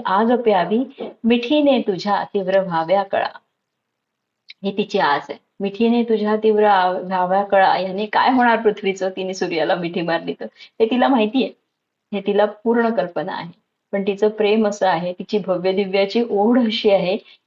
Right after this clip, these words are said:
की ती, तिला, ती नष्ट झाली, जळून गेली, भस्म झाली तरीही तिला चालणार आहे, पण तिला तो हवाय,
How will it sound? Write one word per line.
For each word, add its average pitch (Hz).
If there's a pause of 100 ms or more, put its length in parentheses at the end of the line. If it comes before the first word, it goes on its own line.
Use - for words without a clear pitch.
की 254
ती, 277
तिला, 277
ती 285
नष्ट 254
झाली, 269
जळून 240
गेली, 269
भस्म 247
झाली 254
तरीही 247
तिला 285
चालणार 247
आहे, 220 (380)
पण 285
तिला 285
तो 269
हवाय, 196